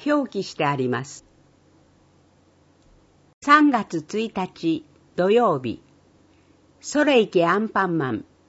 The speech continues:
ミュージカル、おもちゃの国とみんなの宝物。全席指定、チケッ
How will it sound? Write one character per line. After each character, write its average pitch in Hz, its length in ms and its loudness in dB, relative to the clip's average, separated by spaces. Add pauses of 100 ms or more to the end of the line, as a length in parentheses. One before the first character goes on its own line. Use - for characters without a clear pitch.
(680)
ミ 262 140 -2
ュ 226 80 2
ー 165 60 2
ジ - 120 -14
カ 131 160 -8
ル、 - 160 -12 (840)
お 196 80 4
も 285 160 4
ち 311 120 0
ゃ 269 40 2
の 220 120 2
国 175 280 2
と 139 340 -4 (140)
み 233 160 2
ん 269 80 2
な 277 140 2
の 175 160 2
宝 160 400 -6
物。 131 400 -4 (1400)
全 285 280 4
席 196 320 -2
指 156 120 -2 (120)
定、 156 380 -2 (360)
チ 185 120 -8
ケ 285 160 4
ッ 302 80 0